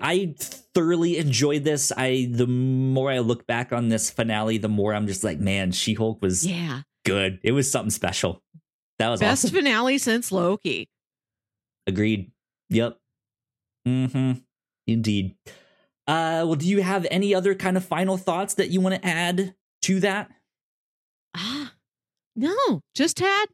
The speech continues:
Speaker 2: just had a good old time. Very
Speaker 1: A good
Speaker 2: happy
Speaker 1: old
Speaker 2: for the
Speaker 1: time
Speaker 2: time I spent with
Speaker 1: indeed.
Speaker 2: She-Hulk.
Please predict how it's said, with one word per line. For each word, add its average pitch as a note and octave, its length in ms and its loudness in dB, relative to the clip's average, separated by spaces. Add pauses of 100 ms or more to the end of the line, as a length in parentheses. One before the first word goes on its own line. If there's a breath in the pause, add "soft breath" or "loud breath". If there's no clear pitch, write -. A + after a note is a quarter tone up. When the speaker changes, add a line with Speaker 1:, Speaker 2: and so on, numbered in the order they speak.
(340)
Speaker 2:
just G#4 200 0
had D4+ 180 2
a G3 40 -2
good A#3+ 220 0
old C4+ 220 0
time. E3 460 -4 (280)
Very E4+ 300 2
Speaker 1:
A - 40 -2
good C4 80 2
Speaker 2:
happy - 120 2
Speaker 1:
old C3+ 200 0
Speaker 2:
for F#3+ 40 -4
the E3+ 60 -12
Speaker 1:
time A2 140 0
Speaker 2:
time F#2+ 200 2
I G#2+ 60 2
spent A2+ 120 0
with G2+ 80 0 (100)
Speaker 1:
indeed. F#2 140 0
Speaker 2:
She-Hulk. D#3 440 -4